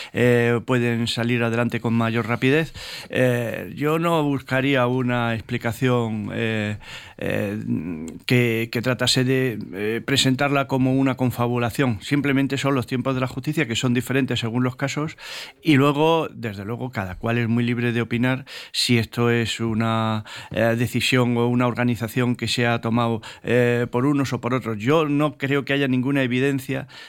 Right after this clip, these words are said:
de que en estos momentos exista una, un plan, eh, que, eh, trate de jus-,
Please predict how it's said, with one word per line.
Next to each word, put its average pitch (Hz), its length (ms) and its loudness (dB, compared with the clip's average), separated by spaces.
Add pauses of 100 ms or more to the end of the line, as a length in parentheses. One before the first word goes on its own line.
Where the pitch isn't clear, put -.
de 117 140 0
que 123 80 0
en 120 40 0
estos 127 240 -2
momentos 127 640 0
exista 117 580 -2
una, 113 540 0
un 139 180 6
plan, 135 380 2
eh, 113 360 -4
que, 110 420 -2 (180)
eh, 110 180 -2
trate 127 260 0
de 123 100 0
jus-, - 200 -8